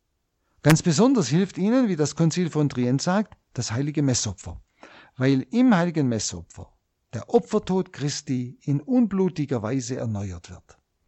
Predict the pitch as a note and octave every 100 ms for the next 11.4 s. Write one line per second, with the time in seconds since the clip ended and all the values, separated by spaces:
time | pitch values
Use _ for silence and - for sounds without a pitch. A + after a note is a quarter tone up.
0 | _ _ - _ _ - A2+ C#3+ F3+ G3+
1 | F#3+ - F#3 G3 F#3+ F#3+ F#3 E3+ - C3+
2 | C3 D3+ G3+ D3+ D3 D#3 D#3+ B3 C#4+ G#3
3 | - G3+ D3+ C3+ A#2+ - - C3 B2+ A#2+
4 | C3+ B2+ A#2+ C#3+ D#3+ G#3 F3+ C#3+ - B2
5 | - F#3+ A#3+ A3 G#3 - F3+ F3 E3+ D3
6 | A#2+ F#2 F2 F#2 F2+ _ _ _ _ _
7 | _ _ _ _ - - A2 A#2+ F#3 F#3+
8 | E3+ D3 B2 C3+ D#3 D#3+ - C3 C#3 -
9 | - G#2+ G2+ F#2 - - - A2 G#2+ A2+
10 | G#2 G#2+ - A2 A#2 A2 A2+ G#2+ G#2 G#2
11 | - - G2 F2+